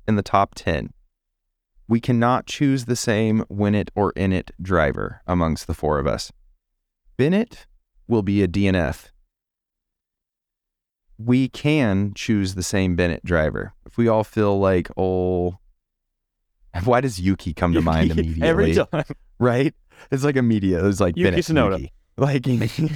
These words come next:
Speaker 1: <laughs> like, all right. So if we all choose Yuki, that's totally fine.
Speaker 2: And we'll all get the
Speaker 1: So
Speaker 2: points.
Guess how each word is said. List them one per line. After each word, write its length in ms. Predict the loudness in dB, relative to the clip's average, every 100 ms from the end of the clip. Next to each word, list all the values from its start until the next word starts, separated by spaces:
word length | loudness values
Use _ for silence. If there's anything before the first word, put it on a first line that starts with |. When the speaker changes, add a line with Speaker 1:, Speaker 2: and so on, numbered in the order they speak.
| -2
Speaker 1:
<laughs> 320 | 0 0 2
like, 140 | 2 2
all 120 | 2
right. 220 | 2 -2
So 220 | -2 0 2
if 80 |
we 140 | 0 2
all 220 | 2 0
choose 340 | 0 0 0
Yuki, 360 | 0 -2 -2 -2
that's 240 | 0 -2 0
totally 320 | -2 0 0
fine. 240 | 0 -2
Speaker 2:
And 80 | 0
we'll 100 | 2
all 100 | 2
get 120 | 0
the 80 | -2
Speaker 1:
So 260 | 2 2 2
Speaker 2:
points. 160 | -2